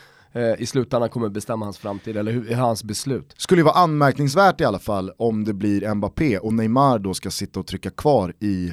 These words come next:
Speaker 2: Paris. För det är inte heller känslan att Neymar ska vara i P S G i ett
Speaker 1: Nej.
Speaker 2: par år till, utan vår gode vän Kristoffer Kviborg, han har ju hela tiden sagt att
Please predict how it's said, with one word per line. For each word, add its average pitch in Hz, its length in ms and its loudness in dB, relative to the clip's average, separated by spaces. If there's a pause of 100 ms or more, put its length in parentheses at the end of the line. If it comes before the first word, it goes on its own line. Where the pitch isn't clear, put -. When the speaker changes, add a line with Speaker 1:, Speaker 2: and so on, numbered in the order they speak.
Speaker 2:
Paris. 131 600 -2
För 127 400 2 (140)
det 95 180 2
är 190 100 6
inte 156 180 4
heller 170 280 4
känslan 101 520 0
att 104 180 -6
Neymar 120 520 4
ska - 220 -4
vara 104 220 2
i 95 60 0
P 117 240 -2
S 95 140 -4
G 151 300 2
i 113 160 0
ett 110 60 0
Speaker 1:
Nej. - 100 -8
Speaker 2:
par 101 220 0
år 95 160 -4
till, 90 360 -4
utan 101 360 -2 (400)
vår 139 200 4
gode 143 220 6
vän 139 160 6
Kristoffer 127 320 -4
Kviborg, 131 460 4
han 139 120 2
har 156 60 -2
ju 151 60 2
hela 131 160 2
tiden 104 260 -4
sagt - 380 0
att 95 160 -6